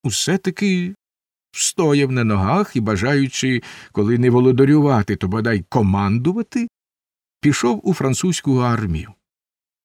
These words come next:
Виявив там неабияку відвагу, проте одного дня, почувши, як співачка під цитру заспівала "Ти знаєш край, де цитриновий цвіт",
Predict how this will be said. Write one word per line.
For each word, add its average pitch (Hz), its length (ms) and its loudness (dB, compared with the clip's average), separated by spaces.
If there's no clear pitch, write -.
Виявив 175 520 2
там 123 260 2
неабияку 123 800 0
відвагу, 98 720 -2
проте 127 360 0
одного 113 440 0
дня, 117 380 -2
почувши, 117 580 -4
як 87 320 -6
співачка 104 720 -4
під 98 240 -8
цитру 131 480 -4
заспівала 107 880 -2
"Ти 110 120 0
знаєш 175 680 0
край, 120 680 -4
де 113 440 -2
цитриновий 127 920 0
цвіт", 160 720 -4